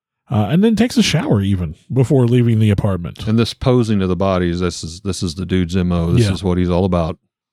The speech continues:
Speaker 1: Uh, Saturday, August twenty-fifth, he breaks into the apartment of eighteen-year-old Krista Hoyt. Uh, he pries open the sliding glass door with a screwdriver, which I'm gonna be, I'm gonna go on the record as saying sliding glass doors have got to be the least secure
Speaker 2: Oh,
Speaker 1: form of door you
Speaker 2: yeah.
Speaker 1: can think of.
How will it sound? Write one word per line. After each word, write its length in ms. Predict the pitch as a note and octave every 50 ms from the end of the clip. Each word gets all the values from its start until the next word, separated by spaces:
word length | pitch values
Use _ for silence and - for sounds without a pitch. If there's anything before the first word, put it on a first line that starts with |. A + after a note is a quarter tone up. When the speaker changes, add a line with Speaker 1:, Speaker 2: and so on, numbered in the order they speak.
| _ _ -
Speaker 1:
Uh, 220 | - G2 F#2+ G2 F#2+
Saturday, 600 | - - - C#3 C#3 D3 D3 C#3 A#2+ G#2+ F#2 E2 - - -
August 360 | A2 A2 A#2+ A#2+ A#2+ - -
twenty-fifth, 600 | - B2 A#2 B2+ A#2 - - - - - - - _ _ _ _ _ _ _ - -
he 80 | - B2
breaks 260 | G#2+ A2 A#2 B2 -
into 160 | D3+ C#3 C3 C3
the 100 | C3+ C3
apartment 360 | - A#2+ A#2 A#2 A2+ A2+ A2
of 100 | G2+ G#2+
eighteen-year-old 760 | A2+ B2 A#2+ - C#3+ C3+ C3+ C3 A#2 A2+ A2 G#2+ A2 A2 A2+
Krista 460 | - - C#3+ C#3 - - - A#2+ A#2+ A2+
Hoyt. 500 | - - C#3 B2+ - - - - - _ _ _ _ _ _ _ _ _ _ -
Uh, 180 | G#2+ G#2 G2 G2+
he 120 | G#2 G#2+
pries 280 | - B2 B2+ B2+ A#2+ B2+
open 200 | B2+ B2+ C3 A#2+
the 80 | A2+
sliding 340 | - - A#2 A#2+ B2+ C#3 C#3
glass 280 | C3 A#2+ A#2+ C3+ C#3 -
door 200 | G#2+ A2 A2+ A2+
with 140 | A2+ A#2+ C3
a 20 | B2
screwdriver, 680 | - - A#2+ A2 G#2 G2 G2 F#2 F#2+ F#2+ G2+ G#2 A2 - _ _ _ _ _ _ _ _
which 120 | - -
I'm 100 | G3+ G3
gonna 160 | D3+ B2 A2
be, 360 | G2+ G#2+ G2+ G2+ F#2+ F2+ - _ -
I'm 60 | G3
gonna 100 | G#3+ E3+
go 120 | A2+ A2 G2+
on 80 | F#2+
the 60 | F#2+ F#2
record 320 | F2+ F2+ F2 - G2 F#2+
as 120 | F#2 F#2 -
saying 260 | - G2+ F#2+ F#2 F#2
sliding 300 | - - G3 D3 A#2 G#2+
glass 260 | G2+ G2+ G2 F#2 -
doors 240 | - F#2+ F#2+ F#2+ F#2
have 100 | F#2+ F#2
got 160 | F#2+ G2+ G2 -
to 60 | G#2
be 120 | F#2+ G2+ G2
the 180 | F#2+ G2+ G2
least 420 | G2 G2 G2+ A2 A2 G#2 G#2 - -
secure 360 | - G#2 - A2+ A2+ A#2 G#2+
Speaker 2:
Oh, 80 | G2+ F#2+
Speaker 1:
form 280 | E2+ - A2+ G#2+ G2 G2
of 100 | G2 F2+
door 200 | - G#2+ G2+ F#2+
you 120 | F#2+ F#2+ F#2
Speaker 2:
yeah. 100 | F2 F#2
Speaker 1:
can 80 | -
think 160 | - A2 G2+ G2+
of. 160 | F#2+ G2 -